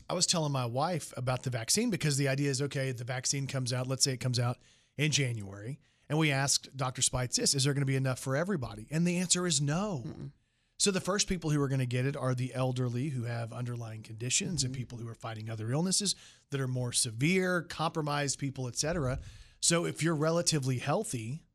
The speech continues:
Speaker 1: you're probably not gonna get that in the first part of the spring.
Speaker 2: Right.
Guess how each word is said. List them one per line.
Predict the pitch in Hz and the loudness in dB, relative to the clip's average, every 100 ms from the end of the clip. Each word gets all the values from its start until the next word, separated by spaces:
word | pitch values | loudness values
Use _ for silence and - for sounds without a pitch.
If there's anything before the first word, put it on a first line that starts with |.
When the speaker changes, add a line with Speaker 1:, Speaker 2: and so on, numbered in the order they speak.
| _ _ _ _ _ _ _ _ | _ _ _ _ _ _ _ _
Speaker 1:
you're | 151 - | -8 -8
probably | - 214 - 233 170 156 | -6 -4 -2 2 4 6
not | 156 160 | 4 4
gonna | 156 131 | 2 2
get | 160 185 | 0 0
that | 127 117 113 - | -2 -4 -8 -8
in | 127 127 | -4 -2
the | 120 | -4
first | - 127 123 - | -4 -2 -2 -2
part | 127 117 | -4 -4
of | |
the | 104 | -2
spring. | - 175 156 - | -2 -2 -4 -8
Speaker 2:
Right. | 147 107 | -10 -10